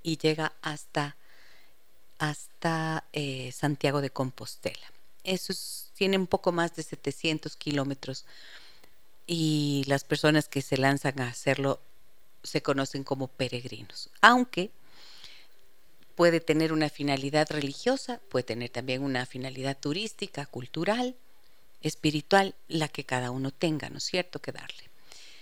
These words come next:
Bueno, el caso es que yo hice ese camino, pero no hice los setecientos y pico de kilómetros, hice los últimos doscientos kilómetros, desde una ciudad llamada Ponferrada. Y cuando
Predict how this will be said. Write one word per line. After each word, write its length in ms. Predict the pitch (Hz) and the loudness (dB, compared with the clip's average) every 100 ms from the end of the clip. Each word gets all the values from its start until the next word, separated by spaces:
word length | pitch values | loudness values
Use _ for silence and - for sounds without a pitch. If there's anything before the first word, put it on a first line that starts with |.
| - - | -16 4
Bueno, 240 | 175 135 | 4 4
el 80 | 147 | 4
caso 260 | 202 214 208 | 4 4 -2
es 60 | |
que 160 | - 175 | -6 2
yo 120 | 190 | 4
hice 260 | 196 180 160 | 2 -2 -6
ese 160 | - | -6
camino, 340 | - 139 139 147 | -2 0 0 0
pero 180 | 147 127 | -2 -2
no 140 | 131 | -2
hice 200 | 135 - 127 | -4 -4 -6
los 160 | 123 | -6
setecientos 720 | - - 120 - 127 123 123 131 | -8 -8 -8 -2 -4 -4 -10 -10
y 40 | |
pico 320 | - 135 - | -12 -4 -2
de 60 | 135 | -2
kilómetros, 640 | - 170 175 143 - 131 - | -2 0 0 0 -6 -10 -10
hice 360 | 151 135 151 143 - - - - - - - - - | -12 -6 -6 -6 -12 -18 -18 -18 -18 -18 -16 -16 -2
los 260 | - 165 160 | 6 6 6
últimos 480 | 170 - 156 147 - | 0 2 2 2 2
doscientos 520 | 139 - 139 131 131 | -2 0 -2 -2 -4
kilómetros, 540 | - 117 117 - - | -6 -8 -8 -10 -10
desde 240 | - 143 143 | -6 -4 -2
una 140 | 143 | -2
ciudad 320 | - 139 143 139 | -4 -2 -2 -2
llamada 380 | 131 135 139 - - | -2 0 0 -2 2
Ponferrada. 840 | 139 127 123 123 123 123 117 - - - - - - - - - - - - - - - | 2 2 -2 -4 -4 -8 -10 -12 -16 -16 -18 -18 -16 -14 -14 -14 -14 -16 -16 -16 -16 -12
Y 120 | - 214 | -10 2
cuando 460 | 233 233 233 226 | 6 6 6 4